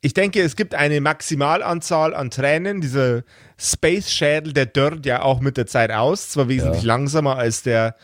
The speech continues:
Speaker 1: äh, f-, verwesende Körper eines Säugetiers auf der Erde, aber immerhin. Ähm, und ich denke, da ist das meiste schon abgeschöpft und man wartet auf die neuen Tränen, um,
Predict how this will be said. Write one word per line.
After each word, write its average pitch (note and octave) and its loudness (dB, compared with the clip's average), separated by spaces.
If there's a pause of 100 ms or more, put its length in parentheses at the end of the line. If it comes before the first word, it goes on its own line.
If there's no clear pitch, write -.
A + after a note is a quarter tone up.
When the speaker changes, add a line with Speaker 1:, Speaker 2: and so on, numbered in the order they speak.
(380)
Speaker 1:
äh, A2+ 2
f-, - -12 (100)
verwesende C#3 0
Körper C#3+ 0
eines A2+ -4
Säugetiers D3+ 0
auf A2 0
der A#2 0
Erde, E3+ 0
aber D#3 0
immerhin. C#3 0 (680)
Ähm, C#3+ 0
und D#3 0
ich C#3+ -4
denke, D#3 0
da C#3 0 (320)
ist - -6
das C#3+ -4
meiste D3 0
schon D3+ 0
abgeschöpft D#3 -2
und C#3 -2
man B2+ 0
wartet C#3+ 0 (380)
auf C3 0
die C#3+ 0
neuen C#3+ 0
Tränen, C#3+ -2 (320)
um, C3+ 2